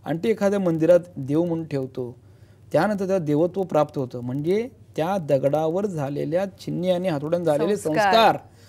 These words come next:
Speaker 1: त्या संस्कारामुळे त्या दगडाला हे प्राप्त झालेलं आहे.
Speaker 2: बरोबर.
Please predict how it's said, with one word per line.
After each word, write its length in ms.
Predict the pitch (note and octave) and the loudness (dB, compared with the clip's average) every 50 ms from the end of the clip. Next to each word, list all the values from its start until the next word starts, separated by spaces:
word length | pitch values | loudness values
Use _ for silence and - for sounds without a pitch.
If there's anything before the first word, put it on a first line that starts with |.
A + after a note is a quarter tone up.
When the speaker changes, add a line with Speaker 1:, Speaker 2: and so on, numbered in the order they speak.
| - - - - | -20 -20 -2 2
Speaker 1:
त्या 140 | F#3 G3+ G#3+ | 4 4 4
संस्कारामुळे 1160 | - F3+ D3+ D3 C#3 - - - D#3+ D#3 D3+ C#3+ - _ _ _ _ - C#3+ C#3+ C#3 D#3+ F#3+ | 4 2 0 0 -2 -4 -2 0 2 2 2 2 -2 _ _ _ _ -6 -6 -4 -4 -4 -2
त्या 120 | F#3+ A3 | -2 -2
दगडाला 360 | G3+ E3 D3+ C#3+ C#3+ C#3+ D3 D3 | -2 -2 0 2 2 2 2 0
हे 60 | D#3 | -4
प्राप्त 420 | D#3 - - D3 C#3 - - - | -4 -6 -6 -6 -6 -6 -8 -8
झालेलं 320 | D3 C3+ B2 C3 C3 C3 C3 | -6 -6 -6 -6 -6 -8 -10
आहे. 340 | B2+ - - - - A3 | -10 -14 -20 -20 -14 -12
Speaker 2:
बरोबर. 260 | G#3 G3+ G3+ F#3 F#3 | -10 -8 -8 -10 -10